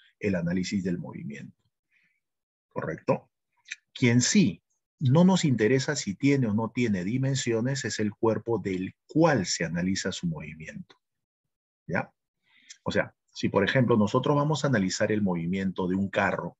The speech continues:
o de un avión, profe, el avión, el carro tiene longitud, sí, pero no me va a interesar porque no se olviden que hemos dicho que lo que nos va a interesar acá es que estos objetos experimenten movimiento de traslación.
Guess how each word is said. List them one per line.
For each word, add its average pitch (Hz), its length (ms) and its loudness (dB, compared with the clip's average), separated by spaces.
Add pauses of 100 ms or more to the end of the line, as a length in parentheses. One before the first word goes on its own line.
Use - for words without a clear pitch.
(360)
o 87 140 -4
de 87 180 -4
un 95 100 -2
avión, 104 460 0
profe, 135 240 0
el 95 80 0
avión, 120 340 2
el 101 140 0
carro 127 260 0
tiene 127 220 -2
longitud, 127 440 -4
sí, - 300 -6 (560)
pero 101 180 -2
no 127 120 2
me 143 100 2
va 139 60 4
a 139 40 2
interesar 127 460 0
porque 120 240 -4
no 101 140 -2
se - 100 -4
olviden 104 400 2
que 82 140 -8
hemos 90 240 -4
dicho 139 300 0 (500)
que - 100 -4
lo 87 120 -2
que 82 100 -8
nos 78 200 -6
va 95 60 2
a 113 40 2
interesar 143 420 4
acá 139 360 0 (280)
es 107 160 -4
que - 100 -2
estos 123 260 -2
objetos 113 480 0
experimenten 90 580 0
movimiento 90 540 0
de 98 180 -4
traslación. - 800 -4